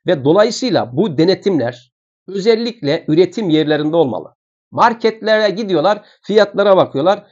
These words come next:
Efendim işte bir ceza kesiyorlar, sonra gidiyorlar, fiyatlar tekrar yükseliyor. Birileri bu gıda, e, meselesiyle inanılmaz derecede oynuyor. Niye? Çünkü gıda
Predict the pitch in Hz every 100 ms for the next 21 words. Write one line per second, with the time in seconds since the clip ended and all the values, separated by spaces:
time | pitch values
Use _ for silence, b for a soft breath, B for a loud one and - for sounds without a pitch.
0 | b 180 220 214 196 - 196 156 165 170
1 | 165 220 208 165 156 196 190 226 233 175
2 | 139 175 226 233 220 196 233 226 254 262
3 | 196 160 113 - 101 92 78 _ B B
4 | - 151 294 220 131 117 185 - 151 202
5 | 220 - _ 143 135 139 180 139 127 135
6 | 180 208 - _ _ 147 151 156 151 180
7 | 156 131 127 120 113 - 147 131 107 180
8 | 175 131 170 _ _ _ _ _ - 196
9 | - 113 - 175 196 117 113 -